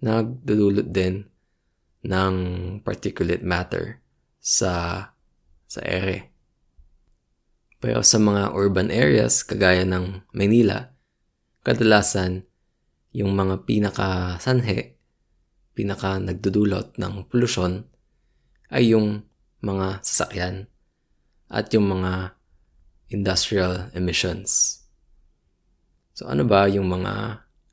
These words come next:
karaniwang pollutant? Siguro narinig nyo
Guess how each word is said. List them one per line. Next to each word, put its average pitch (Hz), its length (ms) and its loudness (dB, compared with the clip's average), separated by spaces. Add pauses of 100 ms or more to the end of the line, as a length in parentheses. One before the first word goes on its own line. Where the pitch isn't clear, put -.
(120)
karaniwang 101 720 0 (160)
pollutant? 110 560 -2 (1600)
Siguro 120 400 2
narinig 104 400 2
nyo 98 400 -2